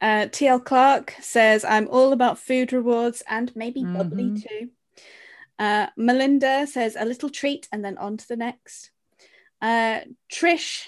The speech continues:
Speaker 1: Heinrich says, "I tell my friends and family, often my kids and husband will toast me at dinner. I keep it simple, but definitely making a note of the accomplishment." I like that.
Speaker 2: Mm, I do.
Speaker 1: Yeah.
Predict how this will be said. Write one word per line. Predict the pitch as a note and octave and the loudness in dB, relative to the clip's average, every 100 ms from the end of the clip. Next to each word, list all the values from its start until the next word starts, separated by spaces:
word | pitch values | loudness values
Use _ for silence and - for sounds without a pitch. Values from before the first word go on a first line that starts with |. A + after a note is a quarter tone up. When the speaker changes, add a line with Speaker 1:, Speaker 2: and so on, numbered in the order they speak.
| - | -2
Speaker 1:
Heinrich | C#4 C#4 D4 D4 - | 0 2 2 2 0
says, | - - B3+ B3 B3 - | -8 0 2 2 0 -6
"I | - A3+ | -6 -6
tell | A#3+ B3+ | -4 -4
my | A#3+ | -4
friends | A#3 C4 B3 B3 | -2 -2 -2 -4
and | G#3+ | -8
family, | - A#3 A#3 A3+ A3+ A3 | -8 -6 -4 -4 -4 -6
often | - G#3+ A3+ | -8 -8 -8
my | G#3 | -8
kids | G#3 - G#3+ - | -10 -8 -10 -8
and | G3 | -12
husband | G#3 - G3+ | -12 -12 -14
will | F#3 | -14
toast | - - C#4 - | -12 -6 -6 -6
me | C#4 B3 | -10 -10
at | - | -8
dinner. | G#3+ G#3 E3 F#3+ _ - - | -10 -8 -8 -12 _ -20 -14
I | G#3 | -12
keep | - A3 | -10 -10
it | A#3+ | -10
simple, | - A#3+ A3+ G#3+ G3+ - | -6 -6 -6 -8 -8 -10
but | G#3+ | -12
definitely | - A3+ - A3+ - | -8 -8 -6 -12 -10
making | G#3+ G#3 - G3+ | -10 -12 -12 -12
a | G3 | -10
note | F#3 - | -12 -14
of | G3 | -18
the | - | -14
accomplishment." | F#3+ G3 F3 G3 - G2+ F3 - | -14 -16 -20 -20 -20 -20 -20 -18
I | |
like | F4+ A4 A4+ C#4 | -18 -16 -14 -6
that. | G3 A3+ D#4+ | -2 -2 -4
Speaker 2:
Mm, | D4+ - | -8 -6
I | F#4+ F4+ | 2 4
do. | E4 F#3 E3+ E3+ E3+ G#3+ _ - - - _ _ _ A#4 | 4 4 4 6 2 0 _ -20 -18 -20 _ _ _ -8
Speaker 1:
Yeah. | E4 G3+ G3 | -6 -4 -6